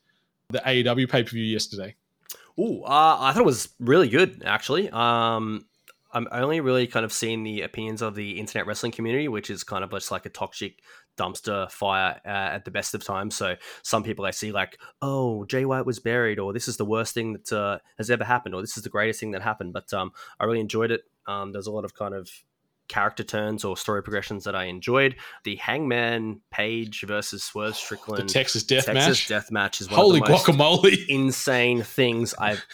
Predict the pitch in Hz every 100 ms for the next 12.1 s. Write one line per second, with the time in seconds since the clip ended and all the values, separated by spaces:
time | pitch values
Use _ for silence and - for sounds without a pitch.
0 | - 127 117 - - 113 107 101 101 107
1 | 104 101 92 - - 113 101 - 104 101
2 | 95 - 104 110 139 131 117 113 104 -
3 | - 139 131 123 123 113 _ - - -
4 | 110 107 107 104 - _ _ _ _ _
5 | - 120 113 107 98 92 _ - 139 127
6 | 120 123 - 117 113 110 107 - 117 110
7 | 113 117 98 98 - - 156 151 151 127
8 | - - 107 - 135 120 113 113 107 95
9 | - 104 101 107 101 101 98 - - 104
10 | 98 _ - 107 101 - 95 90 90 98
11 | 90 - - - - 85 71 95 110 95